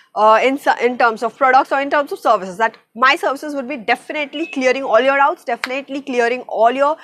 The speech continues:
uh, it would be giving, uh, solutions to your problem and blah, blah, blah. If you have just promised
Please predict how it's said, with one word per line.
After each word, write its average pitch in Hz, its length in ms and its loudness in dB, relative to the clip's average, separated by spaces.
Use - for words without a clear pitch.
uh, 214 200 4
it 269 120 0
would 302 140 -2
be 320 80 -2
giving, 269 380 -4
uh, 254 140 2
solutions 277 640 -4
to 311 100 -8
your 294 120 0
problem 285 480 0
and 247 160 -6
blah, 214 180 4
blah, 202 220 2
blah. 165 240 -8
If - 160 -4
you 359 140 0
have 262 400 2
just 320 280 -10
promised 247 640 2